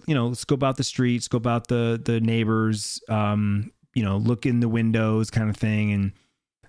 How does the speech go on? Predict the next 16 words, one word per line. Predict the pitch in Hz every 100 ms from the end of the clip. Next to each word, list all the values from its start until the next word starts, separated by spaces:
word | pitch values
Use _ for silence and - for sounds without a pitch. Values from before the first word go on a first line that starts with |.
| -
um, | 113 104 104
come | 98 139
to | 131
find | 135 123
out, | 120 117 120 - _ -
uh, | 117 110 107 107 104 101 95 - _ _ _ _ -
you | 131 113
know, | 95 95 - -
we | 147 127
were | 123
able | 120 113
to |
go | 117
look | 117 117
at | 113
it | 110